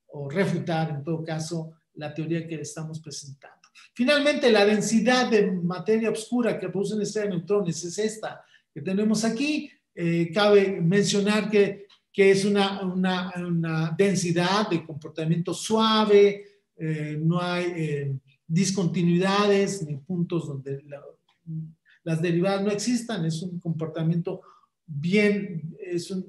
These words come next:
asunto bien comportado y con un comportamiento asintótico que va como uno en R cuadrada, como es de esperarse para,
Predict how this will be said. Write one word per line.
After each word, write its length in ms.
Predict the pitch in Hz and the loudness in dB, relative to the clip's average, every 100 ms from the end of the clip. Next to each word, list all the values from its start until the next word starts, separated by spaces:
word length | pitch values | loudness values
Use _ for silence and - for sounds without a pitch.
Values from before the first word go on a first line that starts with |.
| 180 | -10
asunto 340 | 165 202 190 | -8 -6 -2
bien 200 | 180 202 | 0 0
comportado 640 | 214 196 240 269 285 285 214 | -2 -2 -2 0 0 2 0
y 80 | - | -2
con 220 | 190 196 | -2 0
un 260 | 220 220 | 2 0
comportamiento 760 | 214 180 180 170 185 196 208 202 | -2 -6 -6 -6 -6 -4 -2 -2
asintótico 880 | 190 196 247 233 247 240 226 269 269 _ _ _ | -2 -2 -2 0 -2 -2 -8 -10 -12 _ _ _
que 100 | 202 | 0
va 280 | 180 190 - | 0 0 0
como 180 | 170 180 | 0 2
uno 160 | 202 | 2
en 100 | 190 | 2
R 260 | 202 208 220 | 2 0 0
cuadrada, 560 | 226 226 226 233 262 | 0 2 2 2 -2
como 220 | - 170 175 | -4 -2 -2
es 80 | |
de 60 | 185 | -4
esperarse 600 | 196 196 190 190 202 - | -4 -6 -6 -8 -8 -10
para, 200 | 160 160 | -6 -6